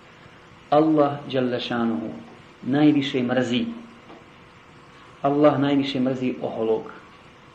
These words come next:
ponositog čovjeka." S lažnim ponosom, dakle,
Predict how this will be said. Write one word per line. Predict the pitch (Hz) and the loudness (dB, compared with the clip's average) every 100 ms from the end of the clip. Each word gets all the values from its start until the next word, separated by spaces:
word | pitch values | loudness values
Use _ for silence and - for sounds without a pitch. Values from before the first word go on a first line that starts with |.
| - - | -20 -14
ponositog | 123 117 117 117 - 107 | -6 -4 -4 -6 -10 -10
čovjeka." | - 117 110 - - - - - - - - - - - - - - - - - - - - - - - - - - - - - - | -8 -8 -8 -12 -16 -16 -20 -20 -20 -20 -20 -20 -20 -20 -20 -20 -20 -20 -20 -20 -20 -20 -20 -20 -20 -20 -20 -20 -20 -20 -20 -20 -20
S | - | -2
lažnim | 143 165 135 113 | 4 4 2 -2
ponosom, | 117 117 117 113 | 0 0 0 -4
dakle, | 110 110 - | -6 -8 -10